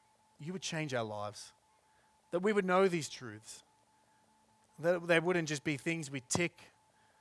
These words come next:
"Yep, believe that." But like Joseph, we would act with radical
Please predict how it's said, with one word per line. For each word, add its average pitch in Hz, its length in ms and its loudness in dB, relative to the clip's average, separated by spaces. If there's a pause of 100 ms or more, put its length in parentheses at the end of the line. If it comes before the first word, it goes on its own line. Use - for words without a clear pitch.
(240)
"Yep, 170 260 2
believe 156 300 -6
that." 120 260 -6 (1500)
But 175 100 -6
like 190 180 6
Joseph, 165 520 0
we 147 160 -2
would 156 320 0 (480)
act 151 380 -2
with 127 120 -10
radical 143 600 2